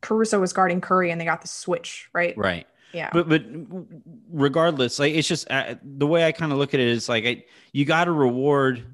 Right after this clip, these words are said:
Speaker 2: Kuzma. Hi-, his, has, I, I've, I've really enjoyed the way he's approached this season.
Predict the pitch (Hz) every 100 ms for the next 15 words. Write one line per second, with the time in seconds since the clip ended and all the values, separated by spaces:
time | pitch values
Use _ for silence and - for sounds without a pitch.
0 | - - 202 208 180 147 143 151 127 117
1 | 120 107 - 113 117 107 - - 123 -
2 | 123 127 123 120 160 156 139 123 123 120
3 | 113 107 104 98 104 98 98 - 107 -
4 | - 98 - 113 143